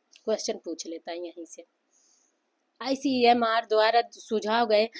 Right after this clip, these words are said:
पांच खाद्य वर्गों में से हम निर्धारित पोषक तत्वों की मात्रा के अनुसार संतुलित भोजन,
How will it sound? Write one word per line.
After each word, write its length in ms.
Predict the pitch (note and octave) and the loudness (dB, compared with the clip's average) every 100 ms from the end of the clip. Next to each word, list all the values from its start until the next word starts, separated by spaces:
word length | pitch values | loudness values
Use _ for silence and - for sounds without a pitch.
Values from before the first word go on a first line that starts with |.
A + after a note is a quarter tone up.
| - _ - | -20 _ 4
पांच 240 | B3 C#4 | 4 2
खाद्य 340 | - A#3 A#3 | 4 4 6
वर्गों 340 | A3+ G#3+ G#3 A#3+ | 6 6 6 2
में 120 | A#3 | 0
से 160 | - A#3 | 0 0
हम 180 | A3 | 2
निर्धारित 540 | A#3 A3 G#3 G3+ G#3+ B3 | 0 0 2 0 0 0
पोषक 280 | A3+ G#3 A#3+ A3+ | 0 0 -2 -2
तत्वों 260 | G3+ A3+ | -2 -4
की 120 | A3+ | -4
मात्रा 320 | G3+ G3 A3 A3+ | -6 -4 -2 0
के 160 | A3+ | 0
अनुसार 440 | G#3 G#3 G3 G#3+ G#3+ | 0 -2 0 -2 0
संतुलित 460 | A3 G3+ G#3+ A#3+ | 0 -2 -4 -6
भोजन, 420 | A3 F3+ F3+ G#3 | -8 -8 -2 -2